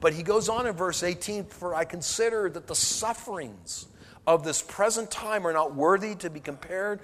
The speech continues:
with the glory that is to be revealed to us."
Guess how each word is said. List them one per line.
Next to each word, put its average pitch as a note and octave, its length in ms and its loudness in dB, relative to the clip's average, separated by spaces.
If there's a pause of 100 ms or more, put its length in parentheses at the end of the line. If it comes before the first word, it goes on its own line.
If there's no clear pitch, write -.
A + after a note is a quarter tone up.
(180)
with D#3 160 -8
the E3 80 -8
glory F3 540 -2
that D3 180 -4
is D3 160 -6
to D3+ 80 -12
be C3 120 -12
revealed D#3 720 -10
to G#3 240 -12
us." - 480 -16